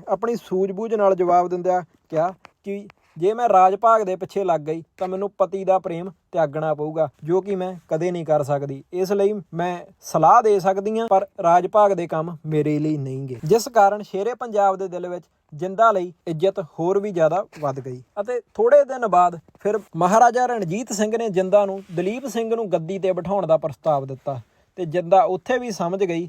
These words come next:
ਤੇ ਸੂਝ-ਬੂਝ ਨਾਲ ਜਵਾਬ ਦਿੱਤਾ ਕਿ "ਟਿੱਕਾ ਸਿੰਘ ਵੀ ਤਾਂ ਮੇਰਾ ਹੀ ਪੁੱਤ ਹੈ, ਜੇ ਉਹਨੂੰ ਗੱਦੀ 'ਤੇ ਬਿਠਾਓ ਤਾਂ ਮੇਰਾ ਦਲੀਪ ਉਹਨਾਂ ਦਾ ਅੰਗ ਰਕਸ਼ਕ ਬਣਨ 'ਚ ਵੀ ਸੋਭਾ ਸਮਝੇਗਾ।" ਅਠਾਰਾਂ ਸੌ ਉਨਤਾਲੀ ਈਸਵੀ ਵਿੱਚ ਮਹਾਰਾਜਾ ਰਣਜੀਤ ਸਿੰਘ ਨੂੰ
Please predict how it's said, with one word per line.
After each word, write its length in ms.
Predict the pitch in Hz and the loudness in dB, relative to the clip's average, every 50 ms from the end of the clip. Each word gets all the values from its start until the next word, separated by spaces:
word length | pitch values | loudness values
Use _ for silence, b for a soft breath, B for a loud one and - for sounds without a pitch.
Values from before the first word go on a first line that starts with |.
| - _ | -10 _
ਤੇ 200 | - 170 165 - - _ | -8 -8 -8 -8 -10 _
ਸੂਝ-ਬੂਝ 520 | _ - 196 202 214 220 214 240 254 226 254 | _ -6 -4 -4 -4 -4 -4 -6 -6 -4 0
ਨਾਲ 200 | 233 220 202 196 | 4 4 4 4
ਜਵਾਬ 380 | 165 170 165 156 156 165 170 | 4 2 4 6 6 6 6
ਦਿੱਤਾ 340 | 160 147 - - - 147 143 - _ _ _ - | 2 -2 -6 -2 -2 -2 -2 -2 _ _ _ -6
ਕਿ 120 | 208 220 | -4 -4
"ਟਿੱਕਾ 460 | 196 - - 208 - _ - 254 262 226 | -4 -2 -4 -4 -2 _ 2 2 2 2
ਸਿੰਘ 260 | 196 220 220 220 226 | 0 -6 -8 -8 -8
ਵੀ 120 | 220 233 | -10 -8
ਤਾਂ 140 | 202 233 226 | -8 -6 -6
ਮੇਰਾ 300 | 208 190 185 185 185 190 | -4 -4 0 0 0 0
ਹੀ 220 | 190 202 208 190 156 | 0 -2 -6 -6 -2
ਪੁੱਤ 220 | 175 175 165 - 190 | -2 -2 0 0 0
ਹੈ, 240 | 185 190 196 196 - - | 2 2 2 0 0 -2
ਜੇ 140 | 156 196 - _ - | -4 -4 -4 _ 0
ਉਹਨੂੰ 300 | - 196 214 247 269 226 | 0 0 0 0 -2 -2
ਗੱਦੀ 260 | 214 190 175 185 208 208 | -2 -2 -2 -4 -4 -2
'ਤੇ 120 | 208 208 | -2 -2
ਬਿਠਾਓ 400 | 202 208 - 214 196 185 196 196 _ _ _ _ - | -2 0 2 2 4 4 2 -2 _ _ _ _ -2
ਤਾਂ 120 | 190 190 | -2 -2
ਮੇਰਾ 420 | 196 190 180 185 190 208 208 214 214 - | 0 -2 -2 0 4 4 4 4 2 0
ਦਲੀਪ 340 | 156 165 160 160 165 170 165 180 156 - - | -4 -4 -2 -2 -2 -4 -6 -8 -12 -10 -6
ਉਹਨਾਂ 240 | 175 185 208 220 208 | -2 -2 0 0 4
ਦਾ 240 | 175 170 175 175 - 170 | 4 4 4 4 0 -2
ਅੰਗ 200 | 175 180 180 196 | 0 0 0 2
ਰਕਸ਼ਕ 460 | 185 196 196 - - 220 208 - 208 | 0 0 0 -2 -8 -8 -8 -6 -4
ਬਣਨ 240 | 180 208 208 190 170 | -2 -2 -2 -2 -4
'ਚ 120 | - 175 | -6 -8
ਵੀ 200 | 170 185 208 196 - | -8 -8 -8 -10 -10
ਸੋਭਾ 420 | - - 160 160 160 208 208 202 | -6 -2 -2 0 4 4 4 4
ਸਮਝੇਗਾ।" 480 | 151 165 160 165 160 170 175 156 131 117 | 2 0 -8 -10 -8 -8 -8 -8 -8 -12
ਅਠਾਰਾਂ 480 | 113 110 - - 185 202 220 262 262 | -16 -12 -4 0 2 4 4 2 2
ਸੌ 80 | 233 285 | 0 0
ਉਨਤਾਲੀ 500 | 294 285 - - 214 196 208 214 220 220 | -2 0 0 2 4 4 4 2 2 -2
ਈਸਵੀ 400 | 202 - - 208 208 208 202 196 | -2 -2 -4 -8 -6 -6 -6 -6
ਵਿੱਚ 160 | 185 180 180 - - 160 | -6 -8 -10 -8 -4 -2
ਮਹਾਰਾਜਾ 420 | 151 170 190 220 226 226 240 247 | 0 2 4 4 4 4 2 -2
ਰਣਜੀਤ 440 | 233 220 190 165 156 185 208 196 190 | -2 -2 -2 -2 -4 -4 -6 -6 -8
ਸਿੰਘ 220 | - 202 196 190 190 | -6 -6 -4 -2 -2
ਨੂੰ 160 | 196 190 196 | -4 -4 -6